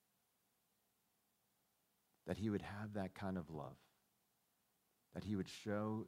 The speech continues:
that kind of mercy. See, this is a kind of love that the world has never seen before. This is the kind of love that is, is so difficult to accept because you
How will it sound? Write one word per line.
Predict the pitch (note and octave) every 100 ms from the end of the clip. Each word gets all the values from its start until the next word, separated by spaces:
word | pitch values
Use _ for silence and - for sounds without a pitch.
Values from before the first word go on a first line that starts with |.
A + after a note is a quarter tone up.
| -
that | F#2 F#2 -
kind | F#2 F#2 F#2 F#2 E2+ -
of | E2+
mercy. | D2+ D2 D2+ - - - - _ _ _ _ _ _ _ _ _ _ _ _ - -
See, |
this | G2+ A#2+ -
is | C#3+
a | B2+
kind | - A2+ G#2+
of |
love | F2+ G2+ G2+ E2
that | E2
the | D#2
world | E2 G2+ G#2+
has | F2+ E2 D#2+
never | E2+ F#2 F#2+ G2
seen | - F#2 E2+
before. | E2 D#2 - A#1+ G1+ - _ _ _ _ _ _ _ _ _ _ _ _ _ - - - _
This | A#2+ B2
is | D3+ B2+
the | A#2
kind | - A#2
of | A2
love | G#2 G2+
that | E2+ E2+
is, | D#2+
is | F#2 F2
so | - - G#2+ G#2+ A#2 A2
difficult | G#2 G2+ - G#2 F#2+ -
to | F2
accept | - - F2 C#2+ - - - _ _ _ _ _ _ _ _ -
because | F#2 - F2
you | E2+